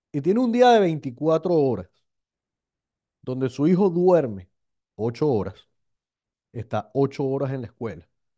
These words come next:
a usted le quedan ocho horas restantes en el día para compartir con su hijo, hablar con su hijo, hacer tareas con su hijo. Que es verdad que, mm,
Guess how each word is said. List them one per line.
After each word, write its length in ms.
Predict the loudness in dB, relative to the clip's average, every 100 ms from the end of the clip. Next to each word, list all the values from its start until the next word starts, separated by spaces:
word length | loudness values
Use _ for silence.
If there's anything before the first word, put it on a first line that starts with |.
| _ _
a 60 | -14
usted 180 | -10 -8
le 120 | -6
quedan 320 | -6 -6 -8 -8
ocho 500 | -4 -4 -6 -12 -12 -8
horas 380 | -8 -8 -12
restantes 680 | -16 -20 _ -10 -8 -12 -16
en 140 | -16
el 120 | -16 -14
día 240 | -16 -18 _ _ _ _ _ _ _
para 360 | -10 -8 -12 -20 _ _ _ _ _ _ _
compartir 480 | -12 -10 -10 -8 -8
con 120 | -10
su 160 | -10
hijo, 220 | -14 -14 _ _ _ _ _ _ _ _
hablar 320 | -14 -6 -6 -6
con 140 | -10
su 180 | -12 -14
hijo, 240 | -14 -18 _ _ _ _ _ _ _ _ _ _
hacer 300 | -16 -8 -8
tareas 460 | -6 -4 0 0 -2
con 160 | -6 -16
su 140 | -14
hijo. 200 | -14 -16 -20 _ _ _ _ _ _ _ _ _ _ _ _ _ _ _
Que 100 | -10
es 60 |
verdad 380 | -6 -2 0 -2
que, 400 | -4 -6 -6 -10 _ _ _ _ _ _ _ _ _
mm, 160 | -12